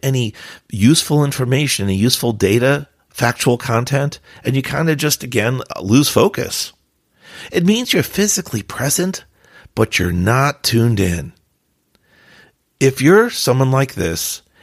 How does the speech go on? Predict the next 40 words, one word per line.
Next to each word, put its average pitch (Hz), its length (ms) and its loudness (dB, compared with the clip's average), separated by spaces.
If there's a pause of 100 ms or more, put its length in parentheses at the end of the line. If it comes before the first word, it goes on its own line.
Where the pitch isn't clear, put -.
(120)
it - 160 -4
can 165 160 2
be 160 140 2
a 151 100 4
wake-up 139 460 0
call 85 360 -2
to - 120 -16
perform 98 380 0
a 117 40 0
self-check. - 800 -4 (600)
Being 277 200 0
excited 170 520 2
to 95 100 -2
share 127 320 2
information 110 840 -2
or 90 140 -4
data 107 320 -2
is - 220 -6
fine, 92 540 -8 (460)
but 165 100 2
it's 160 160 -2 (100)
all 190 220 2
about 151 400 0
what 107 360 0
we 147 160 0
share 147 500 0 (300)
and 120 180 -2
how 151 520 2
we 123 360 0
share 95 440 0
it 104 100 -2
that 110 160 2
matters. 82 580 -6
That's 104 320 -2
right. 85 380 -6 (360)
It's - 200 -2
the 110 160 2
what, 101 420 -2 (280)
the 101 100 0
content, 170 720 0